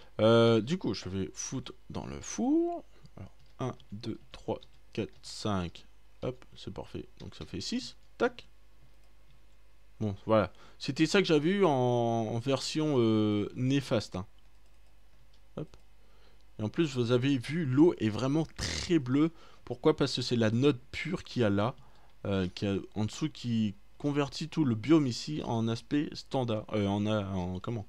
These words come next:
En, en biome magique. Euh, quand je mettrai de l'herbe, euh, elle deviendra verte et du coup je vais pouvoir faire pousser des arbres et la rendre complètement stable.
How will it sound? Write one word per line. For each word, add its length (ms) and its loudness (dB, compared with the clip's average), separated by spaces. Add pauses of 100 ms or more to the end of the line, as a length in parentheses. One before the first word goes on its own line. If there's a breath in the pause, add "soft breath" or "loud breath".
(540 loud breath)
En, 140 -4
en 440 4
biome 540 2
magique. 600 2 (1200 soft breath)
Euh, 100 0
quand 160 2
je 80 -2
mettrai 320 0
de 120 2
l'herbe, 420 2 (1900 loud breath)
euh, 540 6
elle 80 0
deviendra 400 6
verte 300 2
et 60 0
du 100 -2
coup 140 -2
je 120 -4
vais 140 0
pouvoir 320 0
faire 180 -4
pousser 300 -4
des 200 0
arbres 200 2
et 180 0
la 220 -2
rendre 200 -2
complètement 440 -4
stable. 420 -2